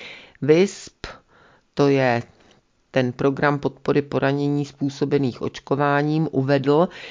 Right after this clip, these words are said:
že ze zbývajících žádostí bylo dvě stě dvacet jedna plně posouzeno lékařskou revizní komisí programu, čtyřicet osm žádostí čeká na posouzení revizní lékařskou radou programu a šest set šedesát dva žádostí má nevyřízenou lékařskou dokumentaci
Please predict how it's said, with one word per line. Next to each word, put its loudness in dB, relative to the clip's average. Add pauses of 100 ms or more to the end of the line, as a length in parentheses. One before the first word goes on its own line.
(140)
že 2
ze 2
zbývajících -2 (100)
žádostí 2
bylo 2
dvě -2
stě -2
dvacet 0
jedna 2
plně 2
posouzeno -2
lékařskou 0
revizní 0
komisí -2
programu, 2 (380)
čtyřicet 0
osm -2
žádostí 0
čeká 0
na -2
posouzení 0
revizní 0
lékařskou -2
radou 2
programu 0
a 0
šest -8
set -12
šedesát -2
dva -2
žádostí -2
má 0
nevyřízenou -2
lékařskou -4
dokumentaci -2